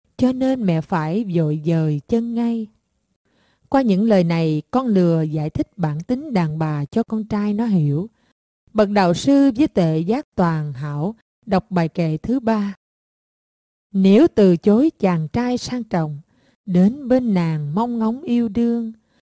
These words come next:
nàng đành dằn vặt sầu thương, như công đa lợi, đau buồn như phong. Khi kể xong pháp thoại này, bậc đạo sư tuyên thuyết tứ đế. Cuối bài giảng tứ đế,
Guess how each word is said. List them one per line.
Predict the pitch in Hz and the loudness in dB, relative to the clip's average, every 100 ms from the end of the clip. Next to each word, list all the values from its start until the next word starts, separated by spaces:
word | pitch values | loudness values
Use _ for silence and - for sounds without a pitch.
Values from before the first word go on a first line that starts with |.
| _ _ - | _ _ -4
nàng | 214 214 202 196 | 0 2 2 2
đành | 196 190 185 180 | 2 2 2 2
dằn | 185 190 175 | 2 2 0
vặt | 180 175 | -2 -4
sầu | - 202 180 | -2 0 0
thương, | 170 - 262 269 269 - _ _ _ - | 0 0 0 0 -4 -16 _ _ _ -4
như | 180 220 240 | 2 4 4
công | - 233 247 240 | 2 0 0 0
đa | 233 233 | 0 0
lợi, | 185 160 147 143 185 | 0 0 -2 -4 -4
đau | 190 220 | -2 -2
buồn | 190 170 156 147 147 | 0 0 0 -2 -2
như | 190 220 | 0 0
phong. | - 214 220 208 - _ _ _ _ _ _ _ _ _ - | -2 -4 -4 -8 -16 _ _ _ _ _ _ _ _ _ -6
Khi | 269 | -4
kể | 233 185 196 | -2 0 0
xong | - 233 233 | 0 0 0
pháp | 220 269 - | -2 -6 -4
thoại | 190 165 | -4 -2
này, | 180 175 160 160 - _ _ | -2 -2 -4 -6 -10 _ _
bậc | - 196 175 | -4 -2 0
đạo | 190 170 165 | 0 2 0
sư | 165 254 247 247 - | 0 0 2 0 0
tuyên | 226 226 214 | 2 2 2
thuyết | 220 262 - | -2 -2 0
tứ | 226 | 0
đế. | 233 196 196 233 294 _ _ _ _ | 2 2 2 -2 -6 _ _ _ _
Cuối | - 277 | 2 2
bài | 233 185 170 | 4 2 2
giảng | 170 180 | 0 0
tứ | 220 277 | 0 0
đế, | 226 226 277 | 2 2 0